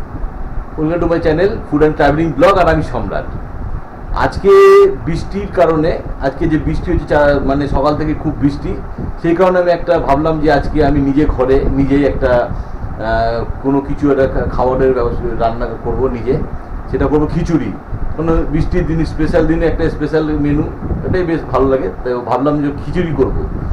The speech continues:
তো খিচুড়ি করব, তো সব কিছু রেডি করি, চলো দেখি, দেখাই,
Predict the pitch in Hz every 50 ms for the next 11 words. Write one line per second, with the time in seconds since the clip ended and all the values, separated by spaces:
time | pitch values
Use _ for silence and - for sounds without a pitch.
0 | - - - - - - - - - - 101 - - 139 139 175 180 170 160 -
1 | 180 175 - 185 202 - - - - - - - - - - - - 139 147 147
2 | 147 143 - - - - 127 - - 139 131 - - 156 147 170 165 147 147 135
3 | 131 131 135 143 147 160 156 165 175 202 - - - - - - - - - 143
4 | 143 160 180 190 - - - - - 98 127 127 143 156 151 - - - - -
5 | 113 110 113 117 117 120 143 143 113